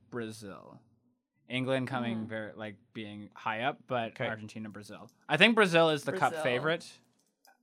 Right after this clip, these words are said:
Speaker 1: Um, not entirely sure.
Speaker 3: Okay, Steph?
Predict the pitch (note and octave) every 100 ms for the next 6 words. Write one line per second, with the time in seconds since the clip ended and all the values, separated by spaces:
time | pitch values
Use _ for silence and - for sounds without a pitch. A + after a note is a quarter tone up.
0 | - B2+ A2+ A2+ A2+ A2 A2+ A#2 - -
1 | - _ - - _ _ _ _ _ -
2 | C3 B2+ B2 A2 G2+ - - _ - B2
3 | - E3 E3